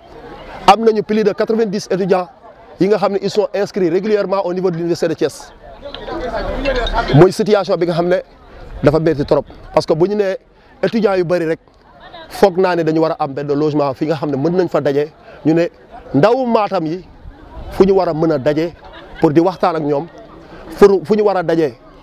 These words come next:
pour jàppale suñu région de Matam ba mu développé.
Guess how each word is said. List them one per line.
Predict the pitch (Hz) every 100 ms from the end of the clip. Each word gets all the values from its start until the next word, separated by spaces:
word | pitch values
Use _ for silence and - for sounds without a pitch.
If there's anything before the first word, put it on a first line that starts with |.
| - -
pour | 196 143
jàppale | 127 - - 233 220
suñu | 220 185
région | 160 170 165
de | 156
Matam | 143 143 165 156 -
ba | 151
mu | 139
développé. | 143 135 131 123